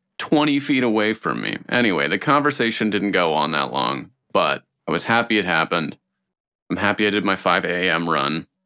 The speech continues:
And I'll never do it again. So I got a new fucking microphone, dude. Man, I can't tell you how sick this shit is. <laughs> I've been meaning to get a new microphone for three years. I've been using the same one,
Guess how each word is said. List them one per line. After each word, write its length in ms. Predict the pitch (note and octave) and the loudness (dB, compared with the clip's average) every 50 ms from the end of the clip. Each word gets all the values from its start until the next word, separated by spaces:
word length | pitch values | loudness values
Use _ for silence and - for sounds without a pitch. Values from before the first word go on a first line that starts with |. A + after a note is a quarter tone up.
| _ _ _ _ _ _ _ _ _ _ - - - | _ _ _ _ _ _ _ _ _ _ -8 -2 0
And 140 | A2+ B2 | 2 2
I'll 60 | C3+ C3+ | 2 2
never 240 | C#3 C3+ B2+ C#3+ | 2 0 0 0
do 120 | B2+ C3 C3+ | 2 2 0
it 60 | C3 | 0
again. 360 | C3+ A#2 B2+ B2 - - - _ _ _ _ _ - | 0 0 -2 -2 -4 -4 -8 _ _ _ _ _ -4
So 120 | - A2+ A2 | 0 0 2
I 20 | |
got 160 | G#2 B2 B2+ | 4 4 2
a 40 | C#3+ | 2
new 100 | E3 D#3 | 0 0
fucking 480 | D3+ - - C#3+ C3 C3+ - A#2 F#2 F2+ | -2 -2 0 0 0 0 0 -2 0 0
microphone, 800 | F#2 F#2 F#2 G2+ G#2+ - - F#2 F2+ - - D#2+ D#2+ E2 D2+ C#2+ | 0 0 0 0 -2 -2 -2 -2 -2 -2 -2 0 0 0 0 -2
dude. 320 | D#2 D2 C#2+ D#2 - - _ _ _ _ _ _ _ _ - - | -2 -2 -2 -4 -6 -10 _ _ _ _ _ _ _ _ -6 -2
Man, 340 | G#2+ G2+ F2 D2+ C2+ B1 - _ _ _ _ _ _ _ _ _ _ _ _ _ _ _ _ _ - | 0 0 2 0 -2 -4 -8 _ _ _ _ _ _ _ _ _ _ _ _ _ _ _ _ _ -10
I 60 | - | -8
can't 300 | - - - B2+ C3 B2+ | -4 -2 0 0 0 0
tell 200 | - C#3 A#2+ B2 | 0 0 0 2
you 160 | B2 A#2+ A2+ | 0 -2 -4
how 400 | A2 - - - G2 G2 G2+ G#2 | -4 -4 -2 0 2 2 2 0
sick 360 | G#2+ - - A2 F#2 F#2 - | -2 -2 -2 -4 -4 -4 -2
this 140 | - F#2 E2+ | -2 -2 -2
shit 300 | - - - E2+ - - | -2 -2 -2 -4 -4 -4
is. 320 | - - - - - - - - | -6 -6 -6 -6 -8 -6 -4 -4
<laughs> 360 | C#3 - - - C3+ - - - - _ _ _ _ - D3 - - - - - _ _ _ - | -4 -2 -2 -2 -2 -2 -4 -6 -8 _ _ _ _ -6 -6 -6 -6 -8 -12 -18 _ _ _ -2
I've 120 | - G2 A2+ | 0 2 2
been 120 | C3+ D3 | 2 2
meaning 240 | C#3 C#3+ D#3 D#3 D#3 | 2 2 2 0 0
to 80 | D3+ | 0
get 140 | C3 C3+ C#3 | 0 0 0
a 60 | C3 | 0
new 220 | A2 G2 F#2+ G#2 G2+ | 0 0 0 0 0
microphone 640 | F#2+ F2+ F#2+ G2+ - A#2 A2 - B2 A2+ A#2 B2 B2 | 0 0 0 0 0 -2 0 2 2 2 2 0 -2
for 180 | - - A2+ G#2 | -2 -2 -4 -4
three 480 | - - - - G#2+ G2+ G2+ G2 G2 | -4 -6 -2 0 0 2 2 2 0
years. 560 | F2 F2 F2 E2+ D2 C#2 C#2+ D2+ - - - _ _ _ _ _ - | 0 0 0 0 0 -2 -2 -4 -6 -10 -12 _ _ _ _ _ -4
I've 100 | - F#2 | -2 0
been 120 | G2+ G#2 | 0 2
using 260 | A2 A#2+ C3 C#3 C#3+ C#3 | 2 2 2 2 0 0
the 80 | C3 | 0
same 340 | B2+ - A2+ G#2+ G#2 G#2 G2 | 0 0 0 0 0 0 0
one, 380 | F#2 F#2 F2+ F2 F2+ F2+ E2+ | 0 0 0 0 -2 -2 -6